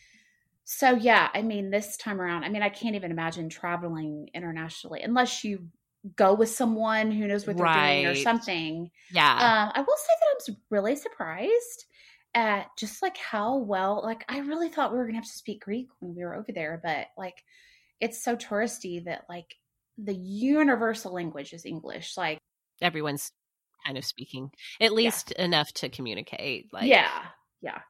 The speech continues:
Speaker 2: Okay, well, speaking of the travel back and forth,
Speaker 1: Yes.
Speaker 2: Superstar Alyssa said, "How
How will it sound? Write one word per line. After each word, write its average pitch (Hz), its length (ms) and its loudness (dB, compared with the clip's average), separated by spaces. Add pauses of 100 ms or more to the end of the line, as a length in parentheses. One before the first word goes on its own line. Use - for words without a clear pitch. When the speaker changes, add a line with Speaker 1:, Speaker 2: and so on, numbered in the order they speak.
(140)
Speaker 2:
Okay, 269 520 -2
well, 208 500 4 (120)
speaking 269 480 -2
of 175 140 0
the 175 80 -2
travel 170 460 2
back 147 220 0
and 131 120 -6
forth, - 500 -12 (300)
Speaker 1:
Yes. - 260 -8
Speaker 2:
Superstar - 280 0
Alyssa 190 520 2
said, 147 460 2
"How 202 440 0